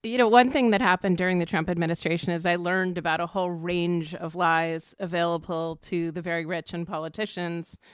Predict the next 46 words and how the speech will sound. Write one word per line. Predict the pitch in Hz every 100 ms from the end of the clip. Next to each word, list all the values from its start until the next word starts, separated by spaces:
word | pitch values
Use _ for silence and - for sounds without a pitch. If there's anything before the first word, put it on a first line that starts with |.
| _ _ -
Um, | 185 175 170
I | 175
think | 240 226
Hope | 226 208
Hicks | 220 190 -
at | 180 -
some | 180 175
point | 185 175 160
had | 170 156
lied | 165 165 165 160
for | 180
the | 160
president, | - 175 160 165 156 156 _ - _ _
and | 180 175 170 160 -
her | 185
defense | 170 - 180 180 -
was, | 165 156
"It's | -
okay | 160 - 170
to | 160
lie. | 156 143 151 165 _ _ _ _
There's | 175 180
nothing | 196 185 185
against | 170 160 165 -
the | 170
law | 160 156 160
about | 156 156 170
lying | 160 160 170
to | 160
the | 165
media. | 170 190 165 151 151 - _ _ _ -
If, | 208 190 -
as | 180 175
you | 175
point | - 160 202
out, | 254 170 170 -
we're | 185 170
not | 175 202
getting | 165 165 156 156 160 - _ -
buy-in | 170 175 190 160 165
of | 156
the | 160
people | 185 165 156
on | 156 156
any | 156
war, | 156 165 208 147 147